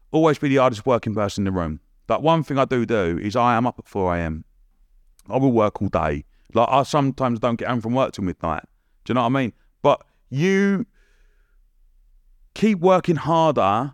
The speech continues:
than, than what you get paid to do. Eventually, you'll get paid more than what hours you do.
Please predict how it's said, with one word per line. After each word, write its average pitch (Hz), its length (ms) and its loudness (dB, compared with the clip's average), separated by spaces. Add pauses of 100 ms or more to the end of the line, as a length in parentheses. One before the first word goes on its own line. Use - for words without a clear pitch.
(100)
than, 139 260 -4
than 135 120 -2
what 147 140 0
you 139 40 -4
get 131 160 -4
paid 143 220 0
to 123 60 -8
do. 120 240 2
Eventually, 110 440 -2
you'll 120 160 0
get 117 140 -6
paid 123 240 -2
more 117 180 0
than 107 140 0
what 107 140 -2 (300)
hours 110 260 -2
you 98 60 -6
do. 92 340 0